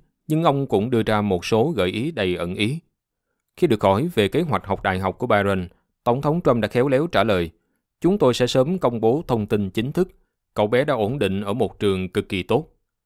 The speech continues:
Khi phóng viên tiếp tục đặt câu hỏi, "Liệu có phải Byron sẽ học ở New York?",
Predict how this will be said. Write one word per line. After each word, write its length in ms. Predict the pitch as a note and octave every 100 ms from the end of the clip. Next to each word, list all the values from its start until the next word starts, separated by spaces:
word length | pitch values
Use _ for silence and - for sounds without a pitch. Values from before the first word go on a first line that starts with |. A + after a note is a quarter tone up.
| _ _ _ _
Khi 120 | E3
phóng 240 | D#3 F3
viên 260 | F#3+ C3 B2
tiếp 180 | E3 F#3
tục 160 | F#2+ -
đặt 160 | F2+
câu 140 | A2+ G#2
hỏi, 360 | F#2 F2 D3+ F3 _ _ -
"Liệu 120 | A#2
có 100 | -
phải 200 | - A2+
Byron 480 | C#3 B2+ B2 A2+ A2
sẽ 180 | - C3+
học 180 | G#2+ G2
ở 80 |
New 280 | B2 G#2+ G#2+
York?", 120 | F3